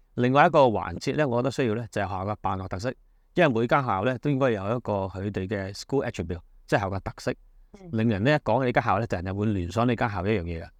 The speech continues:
Speaker 2: 係。
Speaker 1: 嚇，譬如幼聯人哋講就諗起英文，嚇，
Speaker 2: 嗯。
Speaker 1: 非形式化嘅活動，
Speaker 2: 係。
Speaker 1: 環保，嗱，呢啲係一個好強嘅 icon，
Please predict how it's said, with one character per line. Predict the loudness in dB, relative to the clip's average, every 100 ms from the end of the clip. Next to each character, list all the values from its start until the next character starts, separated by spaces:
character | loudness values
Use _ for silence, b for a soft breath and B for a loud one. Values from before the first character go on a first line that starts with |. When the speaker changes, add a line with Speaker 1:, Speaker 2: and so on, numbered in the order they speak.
| _ -10
Speaker 2:
係。 | -8
Speaker 1:
嚇， | -6 -2
譬 | 0
如 | 4
幼 | 4 4
聯 | 2
人 | 0 -2
哋 | -2
講 | -2 -2
就 | -2
諗 | -2 0
起 | 0
英 | 0 -2
文， | -6 -10 -16 _ -8
嚇， | -6
Speaker 2:
嗯。 |
Speaker 1:
非 | 2 2 2
形 | 0
式 | -4 0
化 | 2 2
嘅 | -2
活 | -6
動， | -8 -10
Speaker 2:
係。 | -8 -6 -2
Speaker 1:
環 | -2 -2 -4 -6
保， | -6
嗱， | -4 -4
呢 | 0
啲 | 4 4
係 | 2 0 0
一 |
個 | 0
好 | -2 -2 -2 -4 _ _
強 | -6 -6 -4
嘅 | -4 -2 -2
icon， | -2 -6